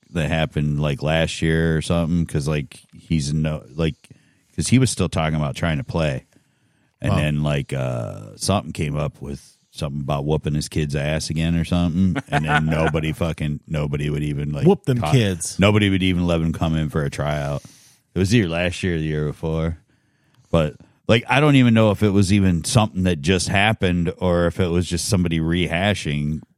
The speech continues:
Speaker 1: But
Speaker 2: It could have been.
Speaker 1: I, I, I don't remember, but yeah, the,
Speaker 2: It's
Speaker 1: I
Speaker 2: the
Speaker 1: haven't heard.
Speaker 2: rehashing that really gets me 'cause
Speaker 1: Yeah.
Speaker 2: it's
Speaker 1: Well, the rehashing
Speaker 2: Well,
Speaker 1: of something that, like, fucking happened, like, twenty years ago. Now, there's a difference,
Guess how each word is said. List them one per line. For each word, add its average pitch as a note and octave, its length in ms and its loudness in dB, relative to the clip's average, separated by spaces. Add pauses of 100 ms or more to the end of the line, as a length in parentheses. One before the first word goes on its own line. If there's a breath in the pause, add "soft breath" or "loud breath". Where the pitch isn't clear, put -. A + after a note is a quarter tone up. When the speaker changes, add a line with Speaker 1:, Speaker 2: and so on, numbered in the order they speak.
Speaker 1:
But E2+ 140 2
Speaker 2:
It D#2 60 -6
could G#2+ 100 6
have F2+ 100 2
been. F2+ 140 -4 (380)
Speaker 1:
I, F2+ 100 0 (540)
I, F2 80 -2
I F#2 240 -4
don't G2 180 0
remember, E2+ 640 0 (180)
but C#2 300 -4 (100)
yeah, D2 280 -4
the, C#2+ 100 0
Speaker 2:
It's A#2+ 100 0
Speaker 1:
I - 40 -2
Speaker 2:
the D#3+ 120 0
Speaker 1:
haven't D#3 200 6
heard. A#2+ 140 2 (180)
Speaker 2:
rehashing A2+ 180 -2
that F#2 120 0
really F2+ 240 -2
gets F2 280 -4
me F2 240 -6 (200)
'cause F2 360 -2
Speaker 1:
Yeah. C2 220 -6 (280)
Speaker 2:
it's - 480 -2 (480 soft breath)
Speaker 1:
Well, E2 240 2
the E2 100 0
rehashing A#2 560 4
Speaker 2:
Well, C#3+ 120 8
Speaker 1:
of - 100 -4
something F2 480 0
that, D2+ 200 -4
like, D2+ 220 -6
fucking D2+ 340 -4
happened, C#2+ 560 -4 (120)
like, C#2+ 280 -6 (500)
twenty F2 260 2
years D#2 360 2
ago. C#2+ 360 -4 (560)
Now, E2+ 340 -2
there's E2+ 260 0
a F2+ 80 2
difference, D#2+ 640 -2